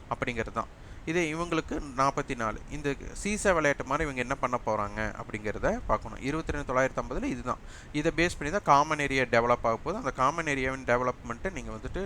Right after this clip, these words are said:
நல்லா அப்சர்வ் பண்ணி ரிசர்ச் பண்ணணும்.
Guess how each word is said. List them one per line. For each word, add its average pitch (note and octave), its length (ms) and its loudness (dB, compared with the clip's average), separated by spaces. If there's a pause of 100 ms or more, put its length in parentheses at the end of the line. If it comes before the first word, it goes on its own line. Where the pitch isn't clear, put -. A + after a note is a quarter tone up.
நல்லா A#2+ 220 2 (200)
அப்சர்வ் C3+ 360 -2
பண்ணி C3+ 160 -6 (560)
ரிசர்ச் B2+ 380 -4
பண்ணணும். - 340 -10